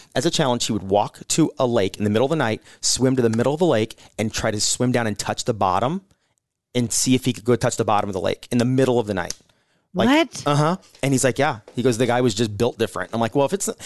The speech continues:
Speaker 1: we wouldn't have the freedom that we have now if we didn't have guys <laughs> like that. So thank God for him." Uh, but I can't even
Speaker 2: Okay.
Speaker 1: imagine as a challenge in high school, like, "I'm gonna go swim
Speaker 2: And
Speaker 1: in the lake."
Speaker 2: that was just his own personal
Speaker 1: Mm-hmm. It's his own deal, whole deal.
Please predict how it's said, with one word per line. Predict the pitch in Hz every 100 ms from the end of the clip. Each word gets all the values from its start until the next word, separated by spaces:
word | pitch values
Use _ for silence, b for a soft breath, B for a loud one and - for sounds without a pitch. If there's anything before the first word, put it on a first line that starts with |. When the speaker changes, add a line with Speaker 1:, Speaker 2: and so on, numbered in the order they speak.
| B B -
Speaker 1:
we | 196
wouldn't | 208 165
have | 156
the | 127
freedom | - 131 147 147
that | 95
we | 127
have | 131
now | 135
if | 127
we | 117
didn't | 110
have | 107
guys | 92 98 98
<laughs> |
like | - -
that. | 160 - -
So |
thank | 160 - -
God | - 139 -
for | 147 131 147
him." | 202 233 B B B B
Uh, | 123 123 -
but | 131
I | 175
can't | - 190 165
even | 143
Speaker 2:
Okay. | 139
Speaker 1:
imagine | 139 139 -
as | 139
a | 127
challenge | - - 233 202 139 139
in | 170
high | 160 185
school, | 170 - 131 110
like, | 110 -
"I'm | 240
gonna | 349
go | 185 139 139 - _
swim | - - 151 110 -
Speaker 2:
And | 247 262 - _ _ _ _ -
Speaker 1:
in | 123
the |
lake." | 95
Speaker 2:
that | 214 254
was | 240
just | 240
his | 240 214
own | 240
personal | - 233 247 277 240 240 226 -
Speaker 1:
Mm-hmm. | 202 320
It's | 359
his | 175 185
own | 190
deal, | 170 160
whole | - 170
deal. | 147 127